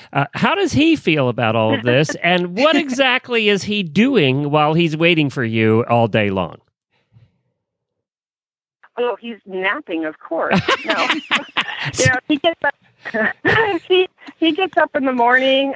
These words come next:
Speaker 2: I mean, you know, before I'm rolling out of this nice trailer, which I, you know, get to have right now. And, um, he, he feeds, he cleans. I mean, he's done all the logistics work. He's got a two-inch binder that's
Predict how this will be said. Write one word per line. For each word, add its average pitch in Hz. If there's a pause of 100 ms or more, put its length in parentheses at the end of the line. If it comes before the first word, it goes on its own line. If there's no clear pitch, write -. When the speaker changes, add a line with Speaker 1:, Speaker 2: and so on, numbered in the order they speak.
Speaker 2:
I 214
mean, 226
you 220
know, 220
before 233
I'm 233
rolling 214
out 196
of 196
this 196
nice 196 (100)
trailer, 226
which 190
I, 185
you 185
know, 180
get 190
to 190
have 202
right 165
now. 170 (120)
And, 185
um, 180 (340)
he, 320
he 233
feeds, 294
he 202
cleans. 240 (460)
I 208
mean, 214
he's 277
done 214
all 214
the 226
logistics 196
work. 175
He's 226
got 208
a 180 (100)
two-inch 233
binder 180
that's 160